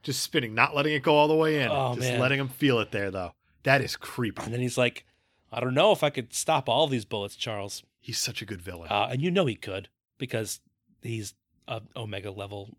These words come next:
Speaker 2: X-Men. I mean, he's fucking
Speaker 1: Time out.
Speaker 2: mutant.
Speaker 1: This is an obvious one. It's a K P nominee
Speaker 2: Oh.
Speaker 1: for Best Villain.
Speaker 2: That's
Speaker 1: It's Magneto.
Speaker 2: solid.
Speaker 1: It's Magneto.
Speaker 2: Solid nomination.
Speaker 1: Yeah.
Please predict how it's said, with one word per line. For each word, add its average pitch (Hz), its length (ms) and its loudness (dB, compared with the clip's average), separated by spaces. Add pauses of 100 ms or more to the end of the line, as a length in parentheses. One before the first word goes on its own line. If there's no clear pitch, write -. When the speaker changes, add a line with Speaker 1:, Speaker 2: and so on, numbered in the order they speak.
Speaker 2:
X-Men. 104 480 -14
I 107 40 -14
mean, 104 120 -12
he's 117 200 -10 (280)
fucking 98 380 -14 (140)
Speaker 1:
Time 85 220 -12
out. - 200 -18 (160)
Speaker 2:
mutant. 98 280 -16 (180)
Speaker 1:
This 117 120 -10
is 113 120 -8
an 104 60 -6
obvious 90 380 -10
one. 90 220 -18 (440)
It's - 80 -20
a - 40 -18
K 147 160 0
P 127 100 -4
nominee 87 400 -8 (120)
Speaker 2:
Oh. 220 200 6
Speaker 1:
for 147 80 4
Best 127 240 4
Villain. 92 360 -8 (260)
Speaker 2:
That's 160 260 0
Speaker 1:
It's 131 180 -2
Magneto. 113 220 6
Speaker 2:
solid. 139 560 8
Speaker 1:
It's 123 120 -6
Magneto. 92 440 -2
Speaker 2:
Solid 160 880 -2
nomination. 107 520 -4
Speaker 1:
Yeah. 104 220 2